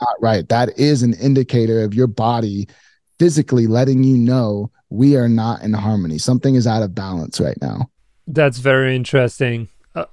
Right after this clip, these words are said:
Speaker 2: I join you a little bit on that because it's all, we have this great yoga teacher here, and she's always talking about don't grasp, stop grasping, just receive. And it's almost like if you burn out, and I can, and I understand how,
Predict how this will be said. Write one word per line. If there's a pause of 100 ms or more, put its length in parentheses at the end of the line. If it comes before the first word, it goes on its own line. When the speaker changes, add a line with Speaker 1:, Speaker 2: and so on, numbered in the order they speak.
Speaker 2:
I
join
you
a
little
bit
on
that
because (600)
it's
all, (680)
we
have
this
great
yoga
teacher
here,
and (140)
she's
always
talking
about (360)
don't
grasp, (440)
stop
grasping, (140)
just
receive. (580)
And
it's (180)
almost
like
if
you
burn
out,
and
I
can,
and
I
understand
how,